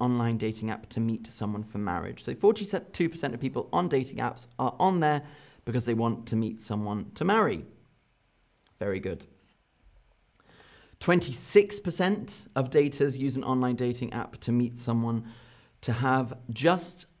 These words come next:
non-committal fun. So twenty-six percent of daters use an online dating app to meet someone to just have non-committal fun. So this means going for a few drinks with someone,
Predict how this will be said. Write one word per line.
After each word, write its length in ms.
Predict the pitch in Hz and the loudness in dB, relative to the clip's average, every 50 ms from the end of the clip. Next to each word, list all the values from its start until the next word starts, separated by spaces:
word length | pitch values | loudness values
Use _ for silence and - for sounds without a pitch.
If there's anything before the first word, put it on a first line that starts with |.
| _ - | _ 0
non-committal 1400 | 123 123 127 131 139 143 139 143 143 143 143 143 139 - - - - - 117 113 113 110 - - 110 104 - - - - | 0 2 2 4 4 4 4 4 2 2 0 -2 -4 -10 -16 -10 -4 0 0 2 0 0 -2 -4 -4 -4 -4 -6 -10 -12
fun. 360 | - - 87 82 82 - - | -6 -4 -4 -4 -4 -6 -6
So 140 | - 120 120 | -4 -6 -2
twenty-six 420 | - 175 175 165 - - 147 107 | 0 0 -2 0 -2 -2 -4 -4
percent 220 | - - 131 120 | -2 -4 -4 -4
of 80 | - 110 | -4 -2
daters 420 | 120 113 113 113 - 113 110 - | -2 -2 -2 -2 -4 -6 -6 -4
use 240 | - 127 139 139 - | -4 -4 -2 -2 -4
an 140 | - - 113 | -4 -6 -4
online 320 | - - 175 170 160 143 | -4 -2 -2 0 0 0
dating 300 | 127 131 127 123 - - | -2 -2 -4 -4 -6 -6
app 180 | - 113 - - - - - - - | -6 -6 -8 -10 -14 -20 -20 -14 -6
to 80 | - | -2
meet 160 | 180 208 196 202 | -2 -2 0 0
someone 240 | 180 170 170 165 | 0 0 0 0
to 80 | - 170 | -2 -2
just 300 | 160 - 233 226 226 - | 0 2 2 2 0 0
have 200 | 160 143 135 110 | 0 0 0 0
non-committal 680 | 113 123 120 117 117 117 113 - 117 113 110 - - 104 | 0 0 0 0 0 -2 -2 -2 -4 -4 -4 -6 -8 -10
fun. 320 | - - - 78 82 - - - - - | -8 -10 -10 -8 -10 -10 -12 -18 -20 -12
So 140 | - - 139 | -8 -4 -2
this 160 | 139 127 127 | -2 0 0
means 240 | 127 127 123 117 120 - - - | 0 0 0 -2 -4 -12 -16 -6
going 220 | - 220 226 202 165 | -2 0 0 2 2
for 100 | - 147 | 2 0
a 40 | 131 | 0
few 180 | - 131 123 | 2 0 2
drinks 300 | - 143 139 131 127 - | 4 4 2 2 0 -4
with 80 | 127 117 | -6 -4
someone, 500 | - 131 120 120 120 120 123 120 117 | -2 0 0 2 2 0 0 -2 -2